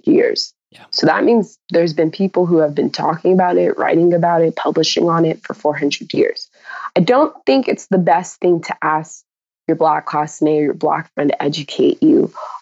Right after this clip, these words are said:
Speaker 1: on, on what's already readily available. What I will say, it's important for you to check on,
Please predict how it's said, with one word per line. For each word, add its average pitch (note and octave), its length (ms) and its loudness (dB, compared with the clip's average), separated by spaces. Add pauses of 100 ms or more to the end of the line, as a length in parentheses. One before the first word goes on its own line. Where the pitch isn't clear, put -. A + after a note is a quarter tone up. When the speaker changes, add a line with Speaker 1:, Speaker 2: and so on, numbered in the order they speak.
Speaker 1:
on, D#3 400 0 (420)
on F3 240 2
what's G#3+ 280 0
already E3+ 380 0
readily D3+ 400 -2
available. D#3 540 -4 (400)
What G3 180 4
I F#3+ 160 4
will G3+ 380 0
say, F3+ 600 0
it's F#3+ 240 -2
important A3+ 480 -2
for - 100 -4
you F#3+ 100 0
to D#3 100 -4
check E3 340 -4
on, D3 300 -4